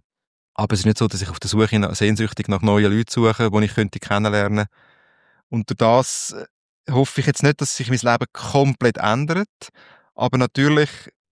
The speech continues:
es wäre sicher mal spannend, einfach zu entdecken, was sind das für Leute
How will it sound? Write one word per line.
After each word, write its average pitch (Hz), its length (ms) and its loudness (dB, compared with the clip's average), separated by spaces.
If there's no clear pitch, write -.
es 113 120 -4
wäre 135 140 6
sicher 135 180 -2
mal 135 100 4
spannend, 123 360 2
einfach - 160 -2
zu - 100 -4
entdecken, 107 600 -2
was 95 100 -2
sind 107 120 -2
das 107 120 -6
für - 80 -2
Leute 90 200 -2